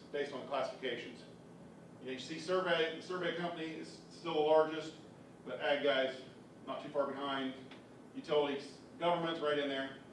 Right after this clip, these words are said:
construction, education. Based on the u-, based on the usage for every classification. This jump you see here was caused by the oil and gas industry. When they found oil over in eastern Ohio and started doing all that,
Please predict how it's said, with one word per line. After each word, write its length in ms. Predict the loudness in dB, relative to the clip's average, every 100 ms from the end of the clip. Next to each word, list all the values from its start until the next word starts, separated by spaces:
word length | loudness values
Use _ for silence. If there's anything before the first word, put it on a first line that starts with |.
| -16
construction, 420 | -14 -2 0 0 -4
education. 500 | -6 -4 -6 -6 -10 -14 -18 -18 -18 -18 -18 -18 -18 -18 -18 -18 -20 -20 -20 -18 -18 -18 -20 -18 -18 -18 -18 -18 -18 -8
Based 220 | -4 -2
on 80 | -2
the 60 | -4
u-, 200 | -4 -6 -10 -16 -18 -18 -18 -18 -8
based 200 | -6 -4
on 60 | -2
the 60 |
usage 300 | -2 -2 -4
for 180 | -6 -4
every 160 | -4 -2
classification. 520 | -4 -4 -4 -8 -8 -12 -18 -18 -18 -18 -18 -18 -18 -18 -18 -18 -6
This 200 | -2 -2
jump 300 | 2 2 2
you 60 | 0
see 200 | -4 -2
here 420 | 4 6 4 2 -6
was 120 | -8 -4
caused 300 | 2 4 6
by 80 |
the 60 | 4
oil 140 | 4
and 80 | 2
gas 220 | 4 2
industry. 320 | 0 -6 -10 -12 -12 -16 -18 -18 -18 -18 -18 -18 -16 -4
When 100 | 0
they 140 | 0
found 200 | 2 4
oil 360 | 6 8 8 8
over 180 | 4 2
in 80 |
eastern 180 | -2 -2
Ohio 540 | 0 2 6 8 8 4 -8 -16 -18
and 80 | -6
started 380 | -2 -2 -4 -4
doing 140 | 2
all 140 | 4
that, 320 | 6 4 2